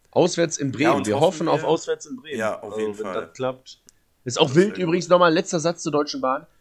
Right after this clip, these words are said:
Speaker 1: Man ist einfach von Köln schneller in Bremen als gegen Hannover, als in Hannover, obwohl es irgendwie hundert Kilometer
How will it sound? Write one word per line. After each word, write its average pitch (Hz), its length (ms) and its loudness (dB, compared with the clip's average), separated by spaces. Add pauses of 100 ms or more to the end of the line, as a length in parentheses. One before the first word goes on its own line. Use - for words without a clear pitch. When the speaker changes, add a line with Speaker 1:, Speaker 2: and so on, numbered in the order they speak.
(160)
Speaker 1:
Man 117 160 -4
ist - 320 -6
einfach 131 360 -6
von 120 160 -14
Köln 135 320 -6
schneller 127 400 -4
in 101 180 -8
Bremen 104 440 -4
als 107 240 -6
gegen 101 240 -8
Hannover, 90 500 -12
als 92 180 -8
in 98 120 -20
Hannover, 95 380 -18
obwohl 98 280 -8
es 95 80 -14
irgendwie 98 220 -18
hundert 104 260 -10
Kilometer 90 280 -12